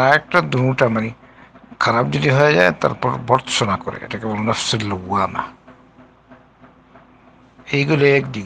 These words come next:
দ্বিতীয় নম্বর শয়তান থেকেও হতে পারে। শয়তান শ-,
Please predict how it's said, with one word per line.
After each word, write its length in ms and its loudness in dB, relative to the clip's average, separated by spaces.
দ্বিতীয় 320 -2
নম্বর 240 2
শয়তান 380 2
থেকেও 240 2
হতে 220 0
পারে। 160 -2
শয়তান 420 0
শ-, 180 0